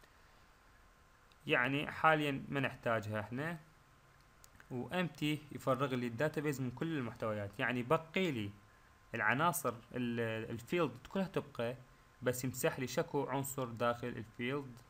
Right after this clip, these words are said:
هذني. دروب، دروب بالداتابيز معناها حذف، مو empty ولا delete. الديليت تمسح لي عناصر، الدروب تمسح الداتابيز كلها او الجدول كليته.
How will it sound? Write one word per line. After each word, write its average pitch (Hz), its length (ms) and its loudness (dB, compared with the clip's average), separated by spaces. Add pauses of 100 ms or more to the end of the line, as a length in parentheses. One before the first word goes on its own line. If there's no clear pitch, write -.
هذني. 101 400 -2 (680)
دروب، 175 480 4 (580)
دروب 135 380 4 (240)
بالداتابيز 156 640 0
معناها 117 380 2
حذف، 113 320 0 (440)
مو 143 260 2
empty 123 440 -4
ولا 143 260 4
delete. 107 420 -4 (680)
الديليت 131 520 0
تمسح 139 320 -2
لي 127 80 0
عناصر، 107 560 0
الدروب 143 440 0
تمسح - 320 -4
الداتابيز 151 680 -2 (160)
كلها 117 280 -2
او 117 180 0
الجدول 120 420 -2
كليته. 107 520 -2